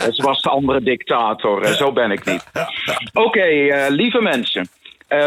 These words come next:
Speaker 2: Prem zegt in zijn boek, tien jaar een duidelijke mening, dat hij zichzelf ziet als een clowneske figuur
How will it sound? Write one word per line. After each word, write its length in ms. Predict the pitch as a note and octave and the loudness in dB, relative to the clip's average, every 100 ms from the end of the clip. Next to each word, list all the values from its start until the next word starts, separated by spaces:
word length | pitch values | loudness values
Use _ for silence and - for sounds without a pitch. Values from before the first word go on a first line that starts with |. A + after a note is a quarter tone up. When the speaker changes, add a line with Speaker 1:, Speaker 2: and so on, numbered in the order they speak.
| C#3+ - | 0 -2
Speaker 2:
Prem 360 | - A3+ B3+ | 0 0 0
zegt 300 | F3 E3+ - | 0 0 0
in 140 | D#3+ D3+ | -2 0
zijn 200 | B2 A2 | 0 2
boek, 360 | G3 G#3+ - - _ _ | 0 0 -8 -12 _ _
tien 220 | - A#3+ A3+ | 0 2 2
jaar 280 | E3 C#3 | 2 0
een 140 | A#2 A2 | 0 0
duidelijke 480 | C#3 F#3+ C#3+ A2+ G#2+ | 0 2 0 -2 0
mening, 560 | B2 E3 D#3 D3+ C#3 - - | 2 2 0 -2 -4 -10 -8
dat 180 | - B2 | -4 0
hij 180 | D3 E3 | 0 0
zichzelf 460 | C#3+ - B2 F#2+ - | 0 -2 0 0 -2
ziet 300 | - G#3 - | -2 -4 -4
als 180 | - B2 | -2 0
een 100 | A#2+ | 0
clowneske 680 | G#2 G#2+ F#2 A#2+ G3+ - C3 | 0 0 0 0 0 -2 -4
figuur 540 | - A2 C#3+ E3 G3 | -4 -4 0 0 -2